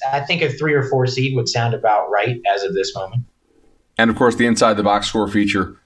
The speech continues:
Speaker 2: uh, that, that, that Rogner does is, is awesome as well. So very much appreciate the time, and, uh, have a happy New Year.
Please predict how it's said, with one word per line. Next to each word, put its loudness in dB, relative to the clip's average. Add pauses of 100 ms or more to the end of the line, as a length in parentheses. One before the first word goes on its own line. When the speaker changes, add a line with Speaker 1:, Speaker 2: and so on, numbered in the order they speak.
(180)
Speaker 2:
uh, 2
that, 0
that, 0
that -2
Rogner 0
does 0
is, -4
is -4
awesome -2
as -8
well. -2
So -4 (240)
very 2
much 0
appreciate -2
the -10
time, 0
and, -4 (260)
uh, -2
have 0
a 2
happy 2
New 2
Year. -4